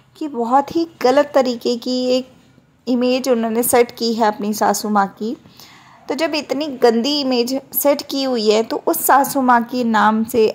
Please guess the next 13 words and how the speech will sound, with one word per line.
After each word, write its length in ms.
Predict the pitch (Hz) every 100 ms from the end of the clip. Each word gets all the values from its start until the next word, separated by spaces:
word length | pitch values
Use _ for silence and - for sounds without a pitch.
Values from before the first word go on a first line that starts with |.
| -
आज 240 | 220 233
भी 120 | 240 262
डॉलर 360 | 233 202 214
छापने 460 | 226 220 190 - 214
का 140 | 220
क्या 240 | 220 240 226
मतलब 420 | 226 - 214 202
बनता 320 | 202 196 202
है, 80 | 220
मुझे 260 | 226 214 226
नहीं 220 | 220 208
पता 260 | 202 196
लगा 340 | 180 - -